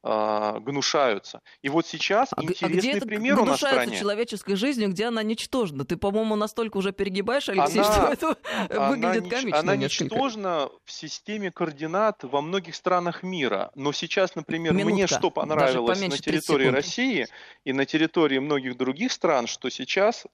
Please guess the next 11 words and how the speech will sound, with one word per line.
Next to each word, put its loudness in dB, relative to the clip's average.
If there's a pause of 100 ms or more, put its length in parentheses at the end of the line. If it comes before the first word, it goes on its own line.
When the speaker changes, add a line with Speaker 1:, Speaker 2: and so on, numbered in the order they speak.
Speaker 1:
вот 0
в -20 (140)
последний -2
момент, -2
когда -6
ковид -2
этот -14
появился, -4 (580)
а, 0 (220)
цена 2
жизни -6